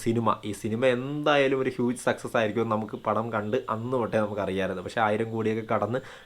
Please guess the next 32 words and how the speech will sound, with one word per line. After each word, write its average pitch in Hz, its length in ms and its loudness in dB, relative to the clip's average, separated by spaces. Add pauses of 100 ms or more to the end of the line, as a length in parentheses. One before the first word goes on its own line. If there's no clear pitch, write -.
അതിങ്ങനെ 117 420 0
വീണ്ടും 117 340 -2
കുതിച്ചുകൊണ്ടിരിക്കുകയാണ്. 110 720 -2 (100)
ചൈന 110 320 0 (240)
വൈഡ് 110 300 0
റിലീസൊക്കെ 110 480 -2
നടത്തണം 107 380 0
എന്നാണ് 107 260 0
എൻ്റെ 104 160 -4
ഒരു 104 100 2
അഭിപ്രായം. 104 340 2 (280)
അങ്ങനെ 110 200 0 (140)
നടത്തണമെന്നുണ്ടെങ്കിൽ 110 1080 0
ഇന്ത്യൻ 110 300 -2
സിനിമയിൽ 107 340 -2
തന്നെ 101 200 -2
വളരെ 110 240 -2
വലിയ 110 180 -2 (140)
ചരിത്രം 123 540 0
തന്നെ 110 220 -4
സൃഷ്ടിക്കാൻ 107 400 -4 (100)
സാധിച്ചേക്കും. 113 640 2 (340)
അപ്പോൾ 104 180 2
അതിലേക്കൊക്കെ 110 540 0
എന്തായാലും 120 600 2
കൽക്കി 101 320 -2
സിനിമ 104 180 -2 (120)
പോയി 104 160 2
എത്തട്ടെ. 107 320 -2 (320)
അടുത്ത - 180 4 (140)
ഓരോ 117 160 4 (120)
പാർട്ട് 101 320 2